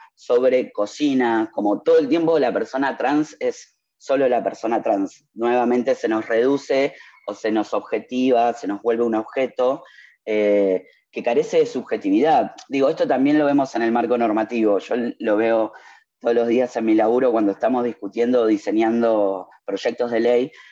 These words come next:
eh, no sé, por ejemplo, hablemos del aborto, que es una ley reciente y conquistada.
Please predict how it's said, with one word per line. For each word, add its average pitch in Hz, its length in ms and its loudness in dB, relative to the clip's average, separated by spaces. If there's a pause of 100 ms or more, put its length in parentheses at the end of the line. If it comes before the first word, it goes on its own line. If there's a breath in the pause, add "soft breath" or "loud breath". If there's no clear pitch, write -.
(360 loud breath)
eh, 95 360 0
no 101 100 -2
sé, 90 240 -6
por 95 160 -4
ejemplo, 110 340 0
hablemos 123 340 2
del 113 120 0
aborto, 110 440 0
que 104 80 -2
es - 120 -14
una 110 140 -2
ley 110 240 0
reciente 117 600 -2
y 107 80 -4
conquistada. 92 720 -6